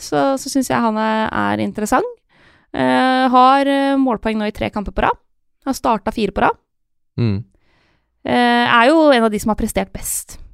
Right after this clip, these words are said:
Speaker 1: i det
Speaker 2: Mm.
Speaker 1: United-laget. Ehm, har jo, siden neste kampene er, er liksom blandet, men det er Bournemouth, City, Palace, Southampton, Arsenal, Fulham.
Speaker 2: Mm.
Speaker 1: Da synes jeg det er, det er interessant.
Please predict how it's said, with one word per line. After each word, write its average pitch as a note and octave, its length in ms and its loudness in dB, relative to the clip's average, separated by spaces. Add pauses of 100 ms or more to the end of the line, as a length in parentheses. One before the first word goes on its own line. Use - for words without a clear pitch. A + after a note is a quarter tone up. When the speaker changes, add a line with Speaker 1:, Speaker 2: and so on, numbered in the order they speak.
(100)
Speaker 1:
i - 100 2
det G3 120 4
Speaker 2:
Mm. F#3+ 80 0
Speaker 1:
United-laget. F#3 440 -2 (420)
Ehm, A3+ 800 -4 (680)
har A3 160 4
jo, B3+ 760 4 (280)
siden B3 340 -2
neste B3 220 -2
kampene A3 400 -2
er, A3+ 480 2
er C4 40 0
liksom C#4 200 0
blandet, A#3+ 220 -2
men C#4+ 80 0
det B3+ 100 2
er G#3+ 40 -6
Bournemouth, G3+ 580 -4
City, - 580 -8
Palace, F#3 560 -4
Southampton, F#3+ 560 -6
Arsenal, F#3 280 -4
Fulham. G3+ 340 -2 (840)
Speaker 2:
Mm. A#2 280 -4 (1080)
Speaker 1:
Da C4+ 100 2
synes C4+ 200 6
jeg A#3 100 4
det F#3+ 220 2
er, A2+ 60 -4
det F#3 100 -2
er F3 100 2
interessant. - 580 -6